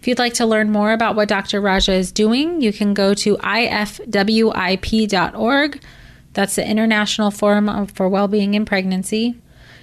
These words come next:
And you can connect with him on Facebook and Twitter.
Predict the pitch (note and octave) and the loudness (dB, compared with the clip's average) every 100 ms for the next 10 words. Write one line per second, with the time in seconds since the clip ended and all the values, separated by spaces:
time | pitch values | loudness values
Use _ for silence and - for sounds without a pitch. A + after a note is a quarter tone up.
0 | - A#3 A3+ A#3 C4 A#3+ B3 B3+ B3+ C#4 | -10 0 0 0 -2 0 0 -2 -2 -2
1 | - C#4 C#4 F#3+ F#3+ G3 A#3+ A#3 B3 A#3+ | 0 0 0 0 0 0 -2 0 -2 -2
2 | G#3 G3+ - G3 E3+ D3 | 0 0 0 0 0 -2